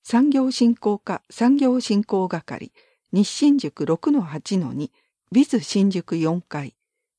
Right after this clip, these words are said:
電話、三三四四零七零一。区立高田馬場創業支援センター、高田馬場一の三十二の十。電話、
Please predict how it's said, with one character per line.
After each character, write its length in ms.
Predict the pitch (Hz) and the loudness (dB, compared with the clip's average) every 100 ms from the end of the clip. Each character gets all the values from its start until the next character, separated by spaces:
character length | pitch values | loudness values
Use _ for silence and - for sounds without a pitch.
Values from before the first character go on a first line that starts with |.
| _ | _
電 240 | 185 175 175 | -2 -2 -2
話、 220 | 170 - _ _ _ | -8 -12 _ _ _
三 260 | - 254 302 | -2 0 0
三 360 | - 294 254 | -2 0 0
四 300 | 160 175 180 | 2 0 0
四 260 | 180 160 131 | -2 -2 0
零 220 | 190 269 | 2 2
七 320 | 277 277 170 | 4 2 0
零 320 | 98 147 143 127 | -2 -4 -4 -6
一。 320 | - - - _ _ _ _ _ _ _ | -10 -20 -20 _ _ _ _ _ _ _
区 120 | - | -4
立 260 | 269 233 - | 0 -2 -4
高 260 | 196 - 269 | -8 -4 0
田 120 | 262 | 2
馬 260 | 269 247 | 2 0
場 100 | 247 | -2
創 260 | 156 - 233 | -2 2 4
業 220 | 233 220 | 4 2
支 200 | 220 - | 0 -2
援 200 | 190 190 | -2 -4
セ 160 | - 180 | -4 -4
ン 100 | 143 | -4
タ 160 | - | -10
ー、 160 | - - - _ _ _ _ - | -16 -16 -20 _ _ _ _ -10
高 260 | 185 262 | -4 0
田 80 | 254 | 2
馬 140 | 240 | 2
場 320 | 226 220 - - | 2 -2 -4 -10
一 240 | - 285 | -2 2
の 120 | 277 | 2
三 280 | 180 220 247 | 2 0 0
十 200 | 180 120 | -2 -4
二 160 | 135 165 | -2 -2
の 160 | 139 123 | -4 -8
十。 260 | - 147 - _ _ _ _ | -8 -8 -10 _ _ _ _
電 220 | - 185 180 | -2 -2 -2
話、 220 | 143 | -8